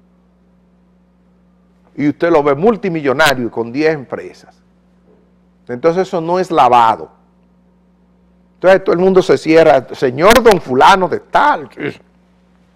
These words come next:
sabiendo que era un ladronazo. Entonces,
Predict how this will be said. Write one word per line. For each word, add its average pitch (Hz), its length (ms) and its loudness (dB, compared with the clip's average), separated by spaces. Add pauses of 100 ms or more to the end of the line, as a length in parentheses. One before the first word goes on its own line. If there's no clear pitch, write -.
sabiendo 226 520 4
que 220 100 -6
era 214 80 -2
un 220 80 -2
ladronazo. 214 640 -4 (2750)
Entonces, - 640 -8